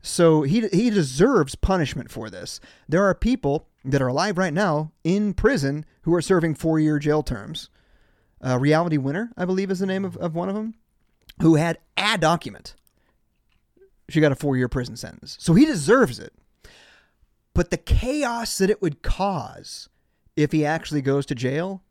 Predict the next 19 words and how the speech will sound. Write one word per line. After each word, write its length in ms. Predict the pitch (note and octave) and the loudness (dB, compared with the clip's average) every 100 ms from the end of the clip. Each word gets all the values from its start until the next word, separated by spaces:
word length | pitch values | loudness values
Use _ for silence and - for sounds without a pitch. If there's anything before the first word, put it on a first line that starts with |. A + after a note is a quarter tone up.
| - | -10
or 80 | C3 | -8
prison, 520 | - C#3 D3+ G#3 G3+ _ _ _ _ _ _ _ _ _ _ _ - | -2 -2 -2 -4 -6 _ _ _ _ _ _ _ _ _ _ _ -8
I 120 | D3+ | -2
think 380 | F3 - F#3+ - - | -2 2 0 0 -2
is 160 | C#3+ | -2
worth 380 | B2+ C3 D#3+ E3+ - | -2 -2 0 0 -4
avoiding 680 | C#3 B2+ B2+ D#3 F#3 F#3+ F#3 _ _ _ _ _ _ _ _ _ _ _ D3+ | -6 -2 -2 0 -2 -6 -12 _ _ _ _ _ _ _ _ _ _ _ -12
by, 360 | C#3+ C3+ C3 C3 | -4 -2 -2 -6
by 360 | B2 C3+ C3+ B2+ | -14 -4 -2 -2
Biden 400 | C3+ C3+ D3 C#3 | 0 0 0 -4
just 180 | C#3 | -4
saying, 280 | - C#3+ C3+ | -2 0 0
"You 60 | C3 | 0
know 120 | C#3 | 0
what? 240 | C#3+ D3+ - _ _ _ - | 0 0 -2 _ _ _ -8
I'm 80 | B2+ | -6
gonna 80 | B2 | -4
pardon 300 | A#2+ F#2+ | -8 -10
him." 100 | D2 | -14